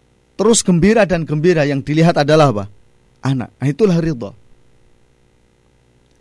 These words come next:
Sebagaimana keridhaan orang yang beriman. Ya, kadangkala memang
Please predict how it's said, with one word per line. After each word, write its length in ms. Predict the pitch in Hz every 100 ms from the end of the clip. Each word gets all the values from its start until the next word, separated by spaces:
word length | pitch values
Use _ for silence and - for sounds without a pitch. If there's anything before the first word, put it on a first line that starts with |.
| -
Sebagaimana 720 | - 143 160 165 170 202 202
keridhaan 640 | 202 180 160 196 202 185
orang 240 | 165 170 165
yang 240 | 165 156
beriman. 560 | 151 - 185 220 170 160 _ _ _ _ _ _ _ _ _ _ _ _ _ _ _ _ -
Ya, 160 | 110
kadangkala 560 | - 135 135 135 139 147
memang 560 | 151 131 143 143 139